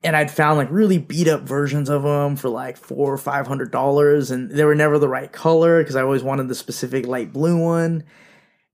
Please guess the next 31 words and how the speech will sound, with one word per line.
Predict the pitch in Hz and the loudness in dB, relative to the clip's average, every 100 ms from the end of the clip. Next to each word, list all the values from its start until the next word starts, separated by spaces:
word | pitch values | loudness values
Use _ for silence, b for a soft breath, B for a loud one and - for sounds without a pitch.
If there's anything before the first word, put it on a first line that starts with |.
| _ _ | _ _
And | 151 151 147 139 | 0 2 2 0
at | 147 | -2
this | 156 - | -2 -2
auction, | 165 220 - 165 | 0 0 0 0
they | 151 | 0
had | 151 | 0
five | - 135 175 | 0 0 0
of | 170 | 0
'em | 185 | -2
that | 185 156 | -2 -2
popped | 175 170 | -4 0
up, | 226 - - _ _ _ _ _ | 0 0 -6 _ _ _ _ _
and | - 143 131 | -6 -2 0
right | 143 165 | 0 2
out | 170 170 | 2 2
of | |
the | 165 | 0
gate, | 147 160 165 139 - b b b b b | 0 2 2 0 -8 b b b b b
you | 139 | -2
know, | 135 127 123 123 - _ _ _ - _ - | 0 0 -2 -4 -14 _ _ _ -20 _ -16
one | 139 131 135 | -8 -2 -2
had, | 131 131 127 123 120 - _ _ - | 0 0 0 0 -4 -16 _ _ -16
you | - 135 | -6 -4
know, | 120 113 - _ | -2 -6 -10 _
the, | 135 - 139 135 123 127 | -20 -14 -4 -2 0 -4
the | 131 135 | -4 -2
announcer | 131 139 139 | -2 -2 -4
came | - 139 | -4 0
out, | 135 131 131 131 - _ | 2 4 4 2 -4 _
and | - 135 127 | -8 -4 -2
then | 131 127 123 117 104 | -2 -2 -4 -8 -14